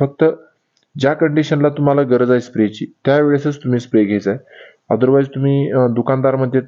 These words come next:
नाही का, लगेच आज घ्या, परवा हे घ्या, तेरवा ते घ्या, त्याच्यानंतर हे घ्या, हे घ्या असं.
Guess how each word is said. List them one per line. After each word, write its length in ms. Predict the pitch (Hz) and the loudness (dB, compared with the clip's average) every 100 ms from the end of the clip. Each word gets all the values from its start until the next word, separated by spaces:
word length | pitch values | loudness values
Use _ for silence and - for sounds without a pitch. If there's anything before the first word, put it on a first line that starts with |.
| 139 | -4
नाही 120 | 123 | 0
का, 100 | 117 | 2
लगेच 400 | 113 113 117 - | 2 0 -4 -4
आज 380 | 104 107 110 107 | 0 0 0 -2
घ्या, 220 | 117 117 - | -6 -6 -2
परवा 240 | 110 104 107 | 2 2 2
हे 160 | 107 | 0
घ्या, 160 | 104 107 | 2 0
तेरवा 300 | 104 101 104 | 2 2 2
ते 240 | - 104 | 0 -2
घ्या, 220 | 101 101 | 0 0
त्याच्यानंतर 460 | 95 101 104 101 101 | 0 0 0 0 -2
हे 260 | 101 104 98 | -2 0 0
घ्या, 160 | 98 | 0
हे 300 | 98 101 101 | -4 -6 -6
घ्या 140 | 98 101 | -2 -4
असं. 180 | - | -4